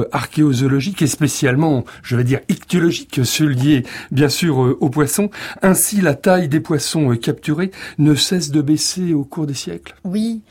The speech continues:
Speaker 2: Alors, il, il se passe quelque chose d'étrange. Les premiers, euh, précérami-, les premiers précéramiques qui sont arrivés là-bas ont capturé quelques poissons. On, on n'a pas assez de restes pour pouvoir faire des choses statistiques. Par contre, les suivants,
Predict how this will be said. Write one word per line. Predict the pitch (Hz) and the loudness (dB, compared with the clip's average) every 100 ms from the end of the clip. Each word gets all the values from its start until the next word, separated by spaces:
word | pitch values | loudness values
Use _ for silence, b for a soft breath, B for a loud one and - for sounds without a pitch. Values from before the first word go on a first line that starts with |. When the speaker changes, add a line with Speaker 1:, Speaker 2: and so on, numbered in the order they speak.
| b b b b - | b b b b -2
Speaker 2:
Alors, | 190 196 - | 0 0 0
il, | 240 254 | -2 -2
il | 247 | -4
se | - | -2
passe | 302 311 | 0 0
quelque | - 226 240 | -2 -4 -4
chose | 240 233 | -4 -2
d'étrange. | 240 - 208 214 220 - | -4 -4 -2 -2 -4 -2
Les | 214 214 | -2 -2
premiers, | - 277 277 294 294 269 - _ - | -2 0 2 0 0 -4 -10 _ -8
euh, | 202 190 - - | -4 -4 -8 -12
précérami-, | - 240 - 214 214 220 | -8 -6 -4 -2 0 0
les | - 214 | 2 0
premiers | - 262 269 262 247 | 0 -2 0 0 -2
précéramiques | 220 208 208 214 226 | -4 -6 -2 -2 -2
qui | - | -4
sont | 185 | -4
arrivés | 190 190 | -4 -4
là-bas | 190 254 | -2 -2
ont | 214 - _ - | -4 -6 _ -6
capturé | 196 - 214 220 | -6 -4 -4 -4
quelques | 202 - | -4 -4
poissons. | 180 - 190 - 311 - B B B - | -8 -6 -4 -4 -6 -8 B B B -4
On, | 196 202 | -2 0
on | 196 | 0
n'a | 196 | -2
pas | 214 233 | -2 -4
assez | 214 - | -4 -2
de | 214 | 0
restes | 214 240 - 202 | 0 0 -2 -6
pour | - 190 | -8 -8
pouvoir | 202 190 | -8 -6
faire | - 185 | -10 -10
des | 185 | -8
choses | 190 | -8
statistiques. | 180 180 - 202 311 339 - B B B | -8 -8 -8 -8 -6 -8 -12 B B B
Par | - 208 | -6 -4
contre, | 320 339 240 | -4 -2 -2
les | |
suivants, | 220 - 220 254 | -2 -2 -2 -2